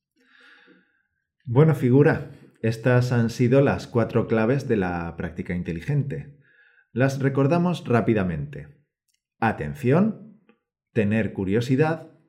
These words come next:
tener paciencia y enfocarse. Si las llevas a cabo, sin duda esto va a tener un serio impacto en tu vida, en todos los aspectos de tu vida, en tu vida personal y en tu vida profesional.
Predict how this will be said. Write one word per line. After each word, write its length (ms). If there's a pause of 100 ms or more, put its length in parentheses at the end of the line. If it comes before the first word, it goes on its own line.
(840)
tener 360
paciencia 720 (720)
y 300
enfocarse. 800 (1300)
Si 140
las 200
llevas 300
a 80
cabo, 640
sin 260
duda 400
esto 400
va 220
a 100
tener 400
un 180
serio 320
impacto 480
en 120
tu 100
vida, 380 (260)
en 240
todos 300
los 160
aspectos 440
de 120
tu 120
vida, 380
en 180
tu 120
vida 240
personal 680
y 120
en 180
tu 80
vida 240
profesional. 760